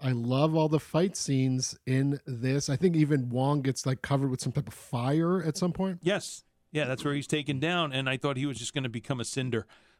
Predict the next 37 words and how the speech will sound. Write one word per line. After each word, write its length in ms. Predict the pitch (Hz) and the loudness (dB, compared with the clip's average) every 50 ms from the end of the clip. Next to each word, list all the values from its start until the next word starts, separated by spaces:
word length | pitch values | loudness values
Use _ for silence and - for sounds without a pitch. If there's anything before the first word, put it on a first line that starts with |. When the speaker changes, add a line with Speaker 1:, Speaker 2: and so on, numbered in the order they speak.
| _ - | _ -4
Speaker 2:
But 160 | 123 113 - _ - | -4 -4 -4 _ -14
no, 300 | 113 117 127 120 107 - _ _ _ 110 101 - - | -8 -6 -4 -4 -6 -8 _ _ _ -20 -20 -16 -10
that 220 | 117 113 - - | -8 -8 -8 -6
was 160 | 117 107 104 | -8 -8 -8
a 40 | 117 | -6
good 220 | - 135 139 113 - | -4 -4 -4 -4 -6
thing, 240 | 110 98 107 110 - - - - | -8 -8 -8 -10 -10 -12 -16 -16
'cause 140 | 110 98 - | -16 -14 -14
he, 140 | 127 127 120 123 117 110 | -12 -14 -14 -14 -14 -10
he 80 | 127 | -6
must 180 | 127 135 123 - | -4 -4 -4 -4
live. 300 | 135 135 120 110 - - _ _ _ _ _ - - - 135 - - - - | -4 -4 -4 -4 -6 -14 _ _ _ _ _ -20 -18 -16 -16 -16 -14 -10 -4
Speaker 1:
All 180 | 143 151 180 | -2 0 2
the 100 | 202 220 | 2 2
visual 460 | 175 131 143 139 123 120 131 123 123 113 | 4 4 4 4 6 4 4 2 2 0
effects 580 | 101 - - 127 117 113 - - - - - - | -2 -2 0 0 0 -2 -2 -6 -10 -12 -10 -4
are 160 | - 135 131 - | 0 0 0 0
super 420 | - - - 160 160 - 156 143 | 0 2 2 4 4 4 4 4
endearing. 840 | 135 127 127 110 110 123 120 117 117 120 120 117 117 117 117 135 123 | 4 2 0 -2 -2 -2 0 0 0 0 0 0 0 -2 -4 -4 -4
They're 240 | 110 123 120 123 120 | -2 -2 0 0 -2
super 440 | - - - - 170 160 160 156 143 | -4 -2 0 2 2 4 6 6 6
of 140 | 135 123 120 | 6 6 4
their 140 | 127 120 | 2 0
time. 800 | 113 - - 123 120 120 120 120 120 120 120 120 123 131 123 107 | 0 -2 -2 -2 0 2 2 2 2 2 2 0 0 -2 -2 0
The, 300 | 110 131 127 127 127 135 | 2 4 4 4 4 2
the, 280 | 127 110 110 139 131 120 - | 0 0 2 2 2 2 2
the 120 | 143 139 123 | 0 0 2
astral 380 | 127 147 147 - - - 151 | 2 2 2 2 2 0 0
plane 360 | - - 151 147 147 147 147 | 2 2 4 4 6 6 4
where 80 | 131 120 | 4 2
Strange 420 | - - - 139 127 131 139 131 | 0 -2 0 2 4 6 4 4
is 80 | 127 117 | 2 0
floating 300 | - - 127 127 123 120 | -2 2 2 4 4 4
around, 480 | 117 113 117 120 123 127 127 131 123 127 | 2 2 2 4 4 4 4 4 4 2
it 100 | 123 117 | 2 2
looks 220 | 127 117 - - | 0 -2 -2 -2
like, 180 | 127 120 107 | -4 -4 -4